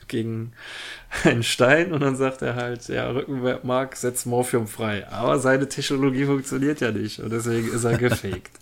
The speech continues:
<laughs> Äh, nee, er sagt, er ist am Arsch, genau. <laughs> Und in dem Moment beschwört sich der Zauberer mit dem Drachen weg über die Blitzbrücke. Auch so ein bisschen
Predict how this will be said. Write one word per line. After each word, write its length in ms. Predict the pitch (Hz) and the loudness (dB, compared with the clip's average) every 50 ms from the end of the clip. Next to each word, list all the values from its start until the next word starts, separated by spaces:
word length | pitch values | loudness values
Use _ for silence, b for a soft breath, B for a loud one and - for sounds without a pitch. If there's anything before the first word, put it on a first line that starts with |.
| - - - | -16 -12 -8
<laughs> 140 | - - 202 - - 277 - - - - - - - - - - - _ _ - 202 B B B B B B B B B B B B B _ _ _ _ _ _ - - - | -6 -6 -6 -6 -8 -14 -16 -16 -20 -20 -20 -20 -20 -20 -20 -20 -20 _ _ -14 -10 B B B B B B B B B B B B B _ _ _ _ _ _ -20 -14 -6
Äh, 180 | - 127 127 127 | 0 2 4 6
nee, 120 | 127 127 | 8 8
er 80 | 113 113 | 8 8
sagt, 180 | 113 113 107 | 6 4 2
er 60 | 120 110 | 4 2
ist 100 | 110 113 | 2 2
am 120 | 107 107 | 2 0
Arsch, 400 | 107 107 104 98 - - - - | 0 -2 -2 -4 -4 -8 -8 -8
genau. 320 | - 101 98 101 95 92 - - - | -10 -8 -8 -8 -8 -10 -12 -14 -12
<laughs> 1300 | - - - - - - - - - - 247 - - - - - - - - - - - - - - - - | -10 -8 -8 -6 -8 -8 -8 -4 -4 -4 -4 -6 -12 -20 -20 -20 -20 -18 -16 -16 -16 -16 -18 -18 -20 -12 -6
Und 80 | - 127 | -2 2
in 60 | 123 | 4
dem 120 | 143 143 | 6 6
Moment 240 | 139 135 135 131 131 | 6 6 4 4 2
beschwört 340 | 131 120 - - 127 120 117 | 0 -2 0 2 2 2 2
sich 140 | - 117 - | 0 -6 -4
der 140 | 113 107 | -4 -4
Zauberer 440 | 104 - - 139 120 127 120 117 113 | -2 -2 0 0 0 0 0 -2 0
mit 160 | 113 135 131 | 0 0 0
dem 120 | - 139 117 | 0 0 0
Drachen 320 | 117 104 107 107 - 107 | -2 -4 -4 -4 -4 -2
weg 220 | 123 180 - - - - - | -2 -2 -2 -4 -8 -12 -8
über 160 | 170 123 117 | -6 -4 -2
die 80 | 117 | -2
Blitzbrücke. 840 | 117 117 127 143 185 196 - - 143 131 147 170 175 170 - 190 190 185 - _ _ _ _ - | 0 2 4 6 6 6 4 2 -2 0 0 0 0 0 -2 -6 -6 -8 -12 _ _ _ _ -16
Auch 100 | - 107 | -14 -10
so 120 | - - - | -10 -8 -8
ein 120 | 101 95 | -6 -6
bisschen 520 | 98 104 - - 98 95 95 95 95 95 | -6 -6 -6 -6 -6 -8 -8 -10 -12 -12